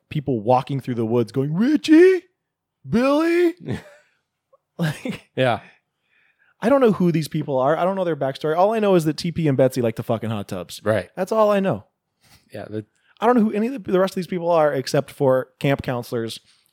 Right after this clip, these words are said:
Speaker 1: at apparently a special camp for gifted children.
Speaker 2: <laughs>
Speaker 1: By the way, what happened to that little girl? <laughs> Where did she go?
Speaker 2: Well, they did say, like, the last night of camp, didn't they? But it's still the middle of the night, and the girl is still there.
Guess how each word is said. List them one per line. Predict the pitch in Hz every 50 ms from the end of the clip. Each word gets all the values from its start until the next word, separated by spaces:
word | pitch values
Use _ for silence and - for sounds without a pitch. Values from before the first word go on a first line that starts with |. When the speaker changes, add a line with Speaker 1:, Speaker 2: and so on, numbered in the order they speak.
| _
Speaker 1:
at | 104 104 104 - _ 120
apparently | 120 - - - - 147 180 180 151 143 139 123 123 131 127 123 _ _ _ -
a | 127
special | - - 156 143 - - 135
camp | - - 165 135 127 -
for | - 135
gifted | 110 131 120 - - 123 110 -
children. | - 123 110 101 - 92 90 95 - - - - 202
Speaker 2:
<laughs> | _ _ -
Speaker 1:
By | 208 247 277
the | 262 220
way, | 240 240 233
what | 175 127 170 196 -
happened | 202 190 - - 165 151
to | -
that | 139 139 135 143
little | 131 123 120 110
girl? | 110 101 92 82 80 _ _ _ _ _ _ -
<laughs> | 127 - - _ _ _ _ - 175 - _ - - _ - 143 - _ 151 - _ - 165 -
Where | 123 120 180 269 277
did | 285 240 180
she | - - - - 320 208
go? | 156 160 - 160 - - - - - _ _ -
Speaker 2:
Well, | 160 - _ _ _ _ _ - - - - _ _ _ _ _ - - _ _ _ _ _ _ _ _ _ _ _ - - 175
they | 190
did | 185 277 311 -
say, | - 330 302
like, | 262 233 214 202 196 -
the | 180 151
last | 113 107 110 123 151 151 - - - - - _
night | 139 123 123 131 117
of | 95 - -
camp, | - - 123 107 95 92 _ _ _ _ _
didn't | - 110 104 -
they? | 120 120 123 117 - _ _ _ _ _
But | 156 160 143 - -
it's | 160 160 143
still | - - 294 311 269
the | 180
middle | 123 127 151 160 147
of | 120
the | 120 113
night, | 123 143 151 139 143 -
and | 123 113 113
the | 104
girl | 117 139 147 143 123
is | -
still | - - 120 110
there. | 120 127 117 113 120 113